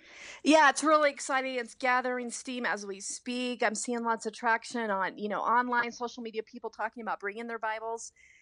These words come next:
It started, uh, about five years ago with just eight thousand students doing it nationwide, and it's just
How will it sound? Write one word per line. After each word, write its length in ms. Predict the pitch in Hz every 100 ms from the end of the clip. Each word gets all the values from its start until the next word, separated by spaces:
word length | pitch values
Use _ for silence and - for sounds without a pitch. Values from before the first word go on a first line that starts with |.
| _
It 120 | 269 -
started, 640 | - 269 277 294 262 202
uh, 220 | 226 220 214
about 280 | 226 208 -
five 320 | 254 262 226
years 280 | 208 220 254
ago 260 | 240 262
with 160 | 277 240
just 240 | 214 -
eight 220 | - 233 -
thousand 320 | 233 214 214
students 480 | - 220 196 208 -
doing 220 | 214 214
it 80 | 185
nationwide, 800 | 196 208 208 190 170 180 220 - - - - -
and 100 | 277
it's 180 | 320
just 260 | - 349